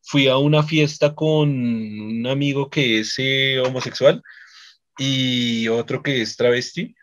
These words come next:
o otra, no sé cómo decir, o otri, <laughs>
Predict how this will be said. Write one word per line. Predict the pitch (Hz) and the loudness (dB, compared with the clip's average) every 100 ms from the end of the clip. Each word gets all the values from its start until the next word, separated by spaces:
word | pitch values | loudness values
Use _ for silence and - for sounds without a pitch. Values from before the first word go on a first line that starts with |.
| _ - | _ -12
o | 107 101 107 | -8 -4 -2
otra, | 113 147 151 | -2 -2 -4
no | |
sé | - | -6
cómo | 107 110 | -8 -6
decir, | 104 113 151 156 - - _ - | -6 -8 -10 -12 -20 -20 _ -12
o | 104 110 | -4 -2
otri, | 120 - 165 - - - - - - | 0 -4 -6 -10 -16 -12 -12 -14 -16
<laughs> | - - - - | -16 -14 -16 -10